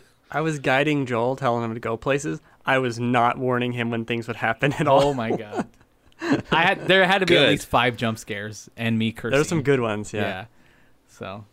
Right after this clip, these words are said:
Speaker 1: pretty good though. Pretty good. I definitely enjoyed that. So, um, yeah, be here Saturday nights when we do that. We'll let you know. You know, keep, uh, keep watch on, uh, Twitter for that. Uh, Ben.
Speaker 2: Yes.
Speaker 1: Mister Ben.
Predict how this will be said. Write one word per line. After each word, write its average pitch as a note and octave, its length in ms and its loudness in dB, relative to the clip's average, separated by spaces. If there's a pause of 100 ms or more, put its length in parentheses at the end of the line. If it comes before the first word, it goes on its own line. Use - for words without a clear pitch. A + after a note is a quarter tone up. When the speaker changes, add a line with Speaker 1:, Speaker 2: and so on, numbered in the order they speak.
Speaker 1:
pretty A#3 180 2
good G3+ 220 4
though. A#2+ 160 4
Pretty F3 220 -2
good. D#3+ 240 4
I D3 120 2
definitely C#3+ 340 -2
enjoyed B2 340 -2
that. A2+ 380 -4
So, A2+ 380 -8 (640)
um, C3 420 -4
yeah, C4 160 -2
be E3+ 180 2
here A#3 120 6
Saturday A3+ 420 2
nights G#3 240 -2
when F3 140 -4
we E3 60 -6
do E3 120 -2
that. D#3+ 300 2
We'll C#3+ 100 -6
let D3+ 180 -4
you C#3 60 -2
know. B2+ 220 0 (800)
You B2 120 -8
know, A#2+ 220 -6
keep, C#3 240 -6
uh, B2+ 180 2 (100)
keep - 240 -2
watch B2+ 400 4
on, A#2+ 460 0
uh, A#2 460 0 (500)
Twitter A#2+ 360 -4 (280)
for - 140 -10
that. C3 420 -8 (880)
Uh, A#2 400 -2 (120)
Ben. B2+ 480 2 (760)
Speaker 2:
Yes. B2+ 380 -4
Speaker 1:
Mister B2 300 -6
Ben. A2+ 520 2